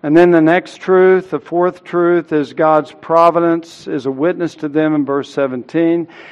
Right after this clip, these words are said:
"And yet he did not leave himself without witness, and that he did good and gave you rains from heaven and fruitful seasons,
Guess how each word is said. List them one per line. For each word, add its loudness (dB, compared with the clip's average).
"And 2
yet 4
he 0
did 0
not 0
leave 2
himself 0
without -4
witness, -4
and -4
that -2
he -4
did -6
good 2
and -2
gave -4
you -10
rains -2
from -6
heaven -2
and -8
fruitful -6
seasons, -4